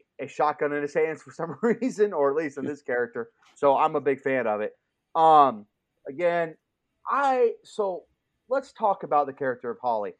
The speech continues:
Look, I like Meg Foster. I think she's beautiful. We talked about her eyes. We talked about her in other stuff. I just don't like the character of Holly. And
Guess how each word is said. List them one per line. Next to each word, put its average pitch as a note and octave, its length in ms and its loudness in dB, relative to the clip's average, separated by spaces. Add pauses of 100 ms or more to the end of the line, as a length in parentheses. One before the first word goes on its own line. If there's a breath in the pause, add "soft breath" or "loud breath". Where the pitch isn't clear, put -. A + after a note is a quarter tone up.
(160)
Look, D3+ 120 -10
I F#3+ 100 2
like F3 220 -2
Meg E3 200 -10
Foster. D#3+ 500 -4 (240)
I C3 80 -4
think C#3 160 -2
she's B2+ 180 -14
beautiful. D3+ 540 -2 (180)
We - 60 -20
talked D#3 240 -2
about C#3+ 200 2
her C3 120 0
eyes. D3 340 6
We - 320 -12
talked D3 160 -2
about C#3+ 200 0
her C3+ 100 -2
in C3 80 -6
other C#3 160 -4
stuff. C3+ 380 -4 (520)
I A#3+ 100 2
just C#4+ 140 -2
don't A3 100 -6
like E3+ 160 -4
the C#3+ 60 -12
character C3+ 380 -4
of G#2+ 80 -8
Holly. A2+ 320 -4 (460)
And C#3+ 480 2